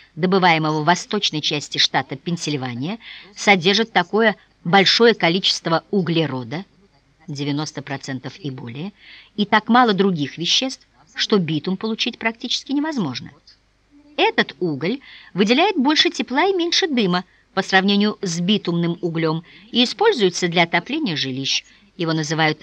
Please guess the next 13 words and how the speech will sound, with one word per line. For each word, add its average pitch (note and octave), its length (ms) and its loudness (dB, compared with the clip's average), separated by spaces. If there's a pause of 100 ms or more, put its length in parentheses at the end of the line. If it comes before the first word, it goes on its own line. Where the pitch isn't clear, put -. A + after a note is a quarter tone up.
(120)
антрацитный F#3 1120 -2
уголь, C3 380 -10
от D#3 160 -4
греческого D#3+ 760 -2
«антракс», - 840 -2 (280)
что - 340 0
означает D#3 760 -2
«уголь». C3+ 420 -6 (840)
Таким B3+ 260 2
образом, B3+ 420 2
это D4+ 260 -2
своего C4 340 0
рода C4+ 260 2